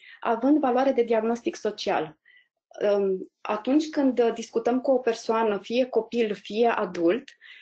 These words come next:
uh, de foarte multe ori, atunci când discutăm de situații problematice de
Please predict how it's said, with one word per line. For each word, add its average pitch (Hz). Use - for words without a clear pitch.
uh, 202
de 226
foarte 320
multe 269
ori, 233
atunci 233
când 233
discutăm 214
de 233
situații 233
problematice 214
de 190